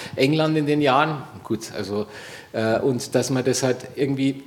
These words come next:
doch mit etwas, mit einer Ästhetik verbindet und das, glaube ich, ist irgendwie so ein bisschen für mich ein Problem und ein Missverständnis, dass man das sozusagen einfach irgendwie ablösen kann.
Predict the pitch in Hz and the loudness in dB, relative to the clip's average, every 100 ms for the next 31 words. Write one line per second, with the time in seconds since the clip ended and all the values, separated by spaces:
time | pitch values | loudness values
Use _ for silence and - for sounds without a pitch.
0 | - - 143 - 156 139 - 131 135 - | -4 2 2 0 -6 -6 -4 -4 -2 -4
1 | 139 120 127 120 117 - 147 170 156 - | -4 -4 -4 -4 -4 -2 -2 -2 -6 -4
2 | 156 151 135 135 - 135 135 139 139 135 | -2 -2 -2 -4 -2 0 0 -2 -4 -4
3 | 135 131 123 127 131 127 120 131 131 127 | -4 -4 -6 -6 -8 -8 -6 -4 -4 -4
4 | 110 113 175 165 123 160 165 - 120 131 | -4 -4 -4 -6 -6 -6 -8 -6 -4 -6
5 | - - - 135 127 - 139 135 131 131 | -8 -16 -6 -2 -2 -2 -4 -4 -2 -2
6 | 120 147 - 147 143 - 139 143 101 90 | -2 -6 -6 -6 -4 -4 -4 -4 -4 -8
7 | 87 80 | -12 -14